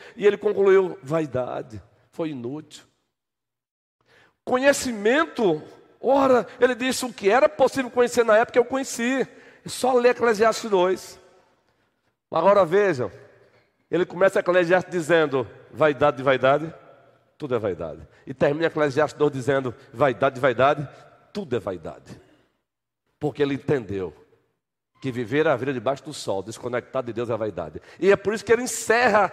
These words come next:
Eclesiastes dizendo, "De tudo que se tem ouvido, a suma é, a essência é, teme a Deus e guarda os seus mandamentos." Boa sua fala, Pastor Manuel.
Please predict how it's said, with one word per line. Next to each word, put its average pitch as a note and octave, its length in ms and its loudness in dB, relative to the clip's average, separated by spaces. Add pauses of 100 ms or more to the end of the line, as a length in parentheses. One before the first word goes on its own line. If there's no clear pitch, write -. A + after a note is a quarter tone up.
(100)
Eclesiastes G3 580 2
dizendo, D#3 500 0 (460)
"De F3 220 -2
tudo F4+ 500 0
que D4+ 140 -8
se - 100 -14
tem C4+ 180 -2
ouvido, D3 460 2 (320)
a D#3+ 160 4
suma A#3 600 -2
é, A2 200 0 (240)
a F#3 160 4
essência A#3 680 2
é, C3+ 240 4 (360)
teme C4 320 4
a D4 60 8
Deus F#3 720 2 (340)
e D3+ 120 -4
guarda C3+ 420 2
os A#2+ 80 -4
seus A#2 240 -2
mandamentos." F2+ 760 -6 (1400)
Boa F#3+ 340 2
sua F3+ 220 -6
fala, B2+ 380 -4
Pastor - 280 -18
Manuel. F2 260 -18